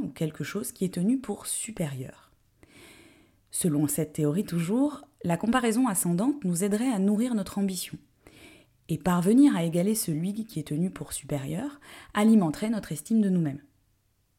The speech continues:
D'un autre côté, il définit la comparaison descendante, c'est-à-dire le fait de se comparer à plus malheureux que nous, moins bien loti que nous.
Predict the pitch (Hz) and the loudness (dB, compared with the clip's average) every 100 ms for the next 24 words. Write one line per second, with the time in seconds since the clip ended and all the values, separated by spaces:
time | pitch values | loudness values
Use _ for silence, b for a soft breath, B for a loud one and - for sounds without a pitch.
0 | _ _ B B B B 185 208 254 226 | _ _ B B B B 2 4 4 0
1 | 175 180 - 311 285 175 180 - 196 269 | -4 -4 -2 0 0 0 -2 0 2 2
2 | 180 - 170 165 175 180 262 240 185 208 | 2 -4 -4 -2 -2 0 2 2 2 0
3 | 220 208 160 151 - 170 160 165 196 165 | 0 0 -2 -4 -10 -8 -4 -4 -4 -2
4 | 233 196 - 170 - 156 147 233 185 170 | -4 -4 -6 -6 -6 -6 -4 -2 -2 -4
5 | - 190 196 185 190 202 180 170 202 175 | -4 2 2 4 4 2 2 -2 -2 -2
6 | 147 147 156 165 175 160 170 165 160 - | -4 -4 0 2 2 0 0 -2 -4 -10
7 | 196 175 151 | -6 -4 -4